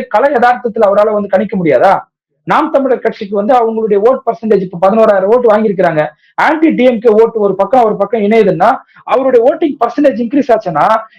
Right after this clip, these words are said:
இது ஏதோ ஒரு இடத்துல வந்து பெரியாரை எதிர்த்து பேசுனதுக்கு கிடைச்ச மக்கள் கொடுத்த அங்கீகாரமா வந்து வலதுசாரி சிந்தனையுடையவர்கள் வந்து பிரச்சாரம் பண்ணுவாங்களா, மாட்டாங்களா? இது யாரை பலவீனப்படுத்தும்? திராவிட கட்சிகளை தானே பலவீனப்படுத்தும். அப்ப அதிமுகன்றது திராவிட கட்சி தானே,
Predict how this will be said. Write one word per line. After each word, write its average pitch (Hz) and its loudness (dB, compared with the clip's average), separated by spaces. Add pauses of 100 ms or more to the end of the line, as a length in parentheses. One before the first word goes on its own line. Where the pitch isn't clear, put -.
இது 202 -2 (100)
ஏதோ 247 2 (120)
ஒரு 277 2
இடத்துல 262 0
வந்து 254 -2
பெரியாரை 302 2 (100)
எதிர்த்து 254 -8
பேசுனதுக்கு 233 -2
கிடைச்ச 233 0
மக்கள் 269 -2
கொடுத்த 233 0
அங்கீகாரமா 220 2 (500)
வந்து 233 2
வலதுசாரி 269 2
சிந்தனையுடையவர்கள் 208 0
வந்து 220 -4
பிரச்சாரம் 233 0
பண்ணுவாங்களா, 226 2
மாட்டாங்களா? 202 -2 (540)
இது 190 0
யாரை 285 2
பலவீனப்படுத்தும்? 190 0 (320)
திராவிட 285 2
கட்சிகளை 254 0
தானே 247 0
பலவீனப்படுத்தும். 185 -2 (380)
அப்ப 175 -6 (140)
அதிமுகன்றது 254 0
திராவிட 233 2
கட்சி 202 -6
தானே, 160 -2